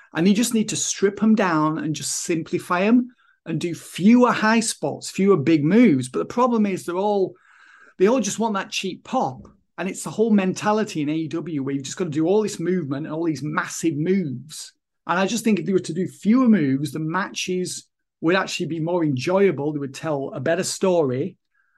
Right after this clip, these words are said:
and there would be fewer injuries. But certainly Ta-, Ty Mello, she needs to just,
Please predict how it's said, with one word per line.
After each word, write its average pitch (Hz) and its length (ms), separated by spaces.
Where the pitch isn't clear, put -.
and 151 120
there 180 60
would 170 100
be 180 120
fewer 190 500
injuries. 185 580
But - 160
certainly 190 300
Ta-, - 380
Ty 196 260
Mello, 160 500
she 240 240
needs 226 280
to 175 100
just, 156 440